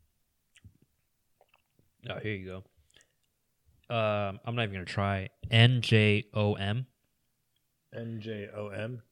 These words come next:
Speaker 1: Yeah.
Speaker 2: Nagam?
Speaker 1: It's lutte Senegalese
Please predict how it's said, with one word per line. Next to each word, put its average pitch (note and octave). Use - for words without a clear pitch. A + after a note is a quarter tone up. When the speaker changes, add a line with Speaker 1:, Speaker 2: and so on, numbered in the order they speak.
Speaker 1:
Yeah. G#2
Speaker 2:
Nagam? A2+
Speaker 1:
It's -
lutte A#2+
Senegalese -